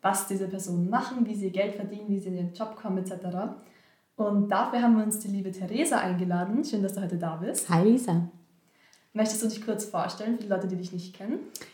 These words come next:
Speaker 2: Sehr gern. Also, ich bin die Theresa. Ich komme eigentlich aus Kärnten, bin vor sieben Jahren nach Wien gekommen und bin eigentlich zum Studieren hergekommen.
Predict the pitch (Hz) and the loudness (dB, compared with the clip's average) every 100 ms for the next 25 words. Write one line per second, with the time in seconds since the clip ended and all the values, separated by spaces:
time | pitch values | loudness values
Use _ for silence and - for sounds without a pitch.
0 | - - - 175 170 170 156 151 151 170 | -20 -6 6 8 8 8 8 6 6 4
1 | 165 170 165 165 170 156 - 170 175 175 | 8 8 8 6 4 -4 4 6 6 6
2 | 170 151 160 190 185 175 165 - 160 196 | 4 6 6 4 2 4 2 6 4 4
3 | 240 240 - 151 147 147 175 170 175 170 | 2 0 0 2 2 4 2 4 2 4
4 | 175 - 208 214 180 165 170 165 185 233 | 0 2 6 8 8 6 4 4 6 8
5 | 208 165 156 147 190 190 - - - - | 8 6 2 4 4 2 -10 -20 -20 -6
6 | 185 185 185 185 185 240 202 254 277 - | 2 6 8 6 6 6 8 8 8 4
7 | - - - - 294 285 226 208 311 196 | -4 -16 2 12 12 12 8 12 12 12
8 | 165 156 156 156 160 160 | 10 4 0 2 4 4